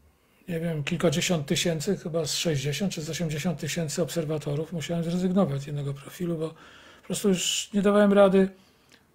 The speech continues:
Mogłem oczywiście banować, ale bym nie nadążał. No, w tej chwili stosuję inną taktykę, jak widzę chamski wpis, jeden chamski wpis, jeden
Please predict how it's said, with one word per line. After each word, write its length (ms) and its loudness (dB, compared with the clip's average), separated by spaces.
Mogłem 280 2
oczywiście 340 0
banować, 440 4
ale 100 2
bym 120 -2
nie 100 2
nadążał. 540 -2
No, 60 -2
w 40 -2
tej 120 10
chwili 220 6
stosuję 360 8
inną 180 6
taktykę, 420 6
jak 220 6
widzę 340 4
chamski 460 4
wpis, 500 -4
jeden 360 8
chamski 360 -2
wpis, 400 -4
jeden 500 10